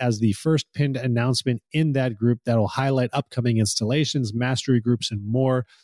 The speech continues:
so you can access more of Ninja to help you thrive.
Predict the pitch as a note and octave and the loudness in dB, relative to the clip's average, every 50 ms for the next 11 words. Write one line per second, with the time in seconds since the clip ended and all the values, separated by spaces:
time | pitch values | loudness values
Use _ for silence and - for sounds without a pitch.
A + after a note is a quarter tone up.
0 | _ - - C#3 B2 B2 C3+ - C3+ B2 B2 A#2+ A#2+ A2+ - - B2 A#2 A2 - | _ -4 0 2 4 2 2 2 0 -2 0 -2 -2 -4 -2 -2 0 0 0 0
1 | - A2 A2 A#2 B2 C3 D3+ D#3+ D3 C3 A2+ A2+ A#2 A2+ A2+ G#2+ G2+ A2 G#2+ G2+ | 0 2 2 4 4 6 4 4 4 2 0 -2 -4 -4 -4 -2 -2 -2 -2 -2
2 | - - G2 - - A#2+ A#2 - _ _ A#2 G#2+ G2 F2 - - - A#2 A#2+ A#2 | -2 -4 -6 -4 -2 -4 -4 -4 _ _ 2 2 2 2 -2 -4 -2 -2 0 0
3 | G2 E2+ - | -2 -6 -10